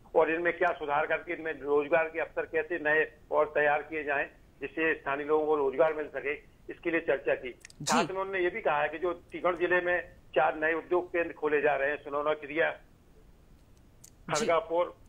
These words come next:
Speaker 1: जतारा और लिधौरा में जो नए उद्योग केंद्र खोले जा रहे हैं, उनको जमीन आवंटित की, करने की तैयारी कर ली है
Speaker 2: जी।
Speaker 1: और नए-नए जो इन्वेस्टर आए, वहाँ उद्योग खोलने के लिए आएंगे, उनके लिए पूरी तरह से व्यवस्था की जाएगी और पीतल उद्योग है,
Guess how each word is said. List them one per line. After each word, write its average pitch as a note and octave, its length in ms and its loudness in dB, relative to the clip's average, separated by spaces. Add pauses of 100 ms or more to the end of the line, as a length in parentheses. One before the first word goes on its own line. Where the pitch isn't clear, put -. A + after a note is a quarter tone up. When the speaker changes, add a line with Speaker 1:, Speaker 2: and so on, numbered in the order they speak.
Speaker 1:
जतारा D#3 520 2
और E3 180 -6
लिधौरा D#3+ 420 2
में E3+ 140 -4
जो E3 80 -6
नए D3+ 160 0
उद्योग D#3 280 -2
केंद्र D#3 320 -2
खोले D3+ 140 0
जा D3 120 4
रहे C3+ 140 4
हैं, D#3+ 220 -4 (320)
उनको E3 260 2 (360)
जमीन E3 200 2
आवंटित D3+ 460 0
की, E3 100 -8
करने D#3 380 -4
की D3+ 60 -10
तैयारी D3 420 2
कर D3 140 2
ली D3+ 200 -2
है C#3 320 2
Speaker 2:
जी। F#3 200 -4
Speaker 1:
और D#3+ 80 4
नए-नए F3+ 340 4
जो F3+ 120 0
इन्वेस्टर E3+ 540 2
आए, D#3+ 280 0
वहाँ D3+ 280 0
उद्योग E3+ 300 0
खोलने D#3 240 0
के D#3 80 -8
लिए D#3 200 2
आएंगे, D3 480 0 (200)
उनके D#3 200 -2
लिए E3 100 4
पूरी F3+ 280 0
तरह E3+ 180 6
से D3+ 100 -4
व्यवस्था D3+ 340 2
की D#3 160 -6
जाएगी D3+ 300 4
और E3+ 340 4 (380)
पीतल E3+ 260 2
उद्योग F3 460 0
है, D#3 400 2